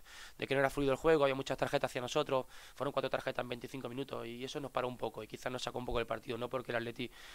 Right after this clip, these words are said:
nos superara, porque tampoco nos generó muchas ocasiones de gol en ese, en ese tramo. Pero, pero bueno, hemos corregido también eso, hemos hablado en este sentido y, y la segunda parte ya se corrigió porque en el vestuario se habló. Al final yo creo que no fue el Atleti el que nos sacó, sino nosotros mismos nos sacamos por,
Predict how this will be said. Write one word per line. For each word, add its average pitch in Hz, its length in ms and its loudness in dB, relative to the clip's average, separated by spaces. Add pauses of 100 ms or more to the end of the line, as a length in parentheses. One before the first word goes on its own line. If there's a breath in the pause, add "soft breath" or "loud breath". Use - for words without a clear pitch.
(140 loud breath)
nos 123 140 -2
superara, 127 360 2
porque 127 200 -2
tampoco 120 300 -4
nos 120 100 -6
generó 117 220 -4
muchas 117 220 -6
ocasiones 113 340 -8
de 113 60 -8
gol 117 140 -4
en 113 60 -8
ese, 113 380 -12
en 127 80 -6
ese 123 140 -6
tramo. 123 280 -2 (1080 loud breath)
Pero, 139 760 10
pero 131 140 6
bueno, 147 260 4
hemos 123 180 -4
corregido 123 320 0
también 131 220 0
eso, 160 120 -2
hemos 135 180 -2
hablado 123 260 0
en 120 200 -8
este 127 160 -6
sentido 156 460 -2
y, 123 380 -4
y 127 80 -8
la 123 80 -2
segunda 135 240 2
parte 156 200 4
ya 127 80 4
se 120 120 0
corrigió 117 280 0
porque 139 200 2
en 127 60 2
el 120 40 -2
vestuario 120 320 -4
se 117 80 -2
habló. 127 280 2 (560 loud breath)
Al 117 100 -4
final 120 260 0
yo 120 80 0
creo 123 160 0
que 120 80 -2
no 120 80 -2
fue 120 120 -4
el 117 60 2
Atleti 117 200 -2
el 117 80 -6
que 131 60 -4
nos 120 100 -4
sacó, 123 240 0
sino 120 180 -4
nosotros 120 300 -2
mismos 120 200 -2
nos 117 80 -2
sacamos 117 320 -4
por, - 280 -6